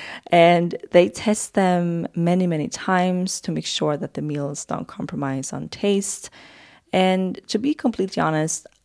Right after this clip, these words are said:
I was a bit skeptic at first before I tried, because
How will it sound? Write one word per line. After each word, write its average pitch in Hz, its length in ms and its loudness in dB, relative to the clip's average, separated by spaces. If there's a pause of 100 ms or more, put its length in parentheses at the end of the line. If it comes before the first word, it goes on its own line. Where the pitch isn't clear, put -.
I 226 120 -2
was 240 280 -2
a 226 40 -2
bit 190 140 -4
skeptic 160 640 -6
at - 160 -10
first - 480 -6
before 156 340 -4
I 135 60 -2
tried, 160 300 -8
because 214 340 0